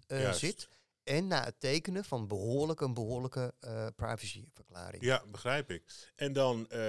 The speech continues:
Speaker 2: hebben we het dus over kleding is heel belangrijk, webcam is heel belangrijk, zodat ouders kunnen meekijken. Maar jij geeft dus aan dat het in, helemaal niet verplicht is in Nederland, eh, die, die webcams. Maar dat doe jij, maar dat doet dus niet iedereen nog.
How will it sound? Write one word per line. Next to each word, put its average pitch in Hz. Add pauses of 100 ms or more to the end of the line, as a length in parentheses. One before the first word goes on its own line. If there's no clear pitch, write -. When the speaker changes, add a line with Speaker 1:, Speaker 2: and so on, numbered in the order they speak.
(320)
Speaker 2:
hebben 104
we 131
het 110
dus 107
over 92
kleding 143
is 127
heel 120
belangrijk, 101
webcam 123
is 104
heel 110
belangrijk, 95
zodat 90
ouders 90
kunnen 87
meekijken. 104 (220)
Maar 107
jij 135
geeft 127
dus 107
aan 127
dat 113
het 110
in, 107
helemaal 113
niet 113
verplicht -
is -
in 107
Nederland, 101
eh, 98
die, 92
die 95
webcams. 101
Maar 101
dat 98 (120)
doe 101
jij, 107 (220)
maar 107
dat 107
doet 123
dus 104
niet 120
iedereen 101
nog. 80